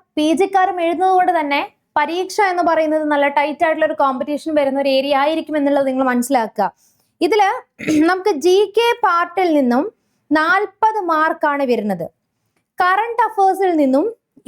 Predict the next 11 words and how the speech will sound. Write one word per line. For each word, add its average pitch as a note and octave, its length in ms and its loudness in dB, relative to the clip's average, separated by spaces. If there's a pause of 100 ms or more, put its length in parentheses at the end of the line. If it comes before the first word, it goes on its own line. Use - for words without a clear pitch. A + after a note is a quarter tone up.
(120)
ഇരുപത് G4+ 420 2 (100)
മാർക്കാണ് D4+ 520 0
വരുന്നത്, G#3 340 -2 (560)
സയൻസ്, F#4 600 -2 (180)
ഫിസിക്സ്, F#4+ 460 0 (120)
കെമിസ്ട്രി, F4+ 440 0 (120)
ബയോളജി E4 540 0 (100)
ഉൾപ്പെടെ D4 380 0 (260)
പത്ത് D#4 460 -4 (120)
മാർക്കാണ് D4+ 640 0
വരുന്നത്, B3+ 400 0